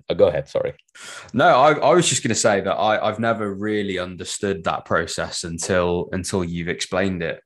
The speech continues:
Speaker 2: Uh, I think you've got an extreme talent for that stuff. Um, but yeah, I, I suppose my question was gonna be around the, the potential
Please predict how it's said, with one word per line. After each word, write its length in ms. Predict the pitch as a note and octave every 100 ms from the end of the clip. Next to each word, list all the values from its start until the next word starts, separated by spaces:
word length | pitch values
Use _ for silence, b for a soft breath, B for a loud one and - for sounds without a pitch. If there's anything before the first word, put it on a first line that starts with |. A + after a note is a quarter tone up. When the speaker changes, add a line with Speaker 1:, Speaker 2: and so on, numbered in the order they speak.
| _ -
Speaker 2:
Uh, 300 | F2 E2+ - E2
I 20 |
think 220 | G#2+ D2+
you've 160 | F2+ F#2+
got 160 | D#2+
an 80 | F2+
extreme 500 | - - A2 G2+ F2
talent 380 | - F#2+ F2+ C2+
for 100 | D#2+
that 180 | E2 -
stuff. 380 | - D#2+ - _ B B B B
Um, 500 | - F#2+ F2+ F2+ E2+ _ _ _ -
but 120 | G#2+
yeah, 300 | G#2+ G2 - - - _ _ -
I, 240 | G2 A#2+
I 40 | A#2
suppose 240 | - A#2
my 100 | A#2+
question 320 | C3+ B2 -
was 120 | A2+ A2
gonna 160 | G2+
be 160 | G2 F#2+
around 520 | F#2+ F#2 F#2 F2+ - _ B B B B B _
the, 440 | G#2 F#3+ F#2 F2+ E2+ _ _ -
the 80 | -
potential 1080 | B2 - - A#2+ G#2+ - - G#2 F2 E2